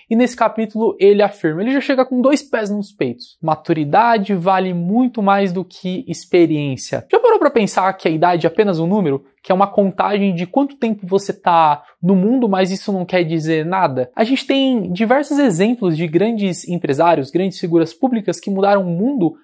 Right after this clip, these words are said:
ainda sendo jovens. Então, por exemplo, é, você tem a oportunidade de contratar dois funcionários. É,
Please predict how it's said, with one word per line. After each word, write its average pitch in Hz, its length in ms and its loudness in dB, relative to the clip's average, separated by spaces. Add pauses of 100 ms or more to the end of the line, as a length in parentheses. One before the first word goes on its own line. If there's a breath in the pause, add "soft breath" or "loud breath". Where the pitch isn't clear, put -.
ainda 285 300 0
sendo 269 260 0
jovens. 180 720 2
Então, 285 460 2
por 294 160 2
exemplo, 202 520 2
é, 185 300 6
você 220 260 -2
tem 254 460 -2
a 214 80 4
oportunidade 226 720 2
de 214 80 -6
contratar 240 460 0
dois 269 160 2
funcionários. 202 680 -2 (540)
É, 151 400 4